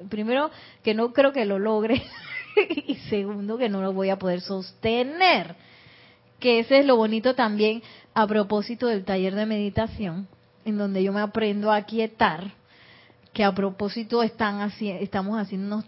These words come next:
talleres los sábados, comenzamos este sábado y hay dos talleres más, veinticinco de mayo y el primero de junio, por tres sábados, donde yo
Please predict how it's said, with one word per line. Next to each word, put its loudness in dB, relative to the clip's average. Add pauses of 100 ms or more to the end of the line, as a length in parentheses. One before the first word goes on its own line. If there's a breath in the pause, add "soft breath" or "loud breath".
(120)
talleres 2
los -4
sábados, 4 (220)
comenzamos -6
este 0
sábado 6
y 4
hay 2
dos -2
talleres 2
más, 0
veinticinco -2
de 2
mayo 4 (320 loud breath)
y 2
el 6
primero 2
de 4
junio, 0
por -4
tres -4 (320 loud breath)
sábados, 6
donde 0
yo 2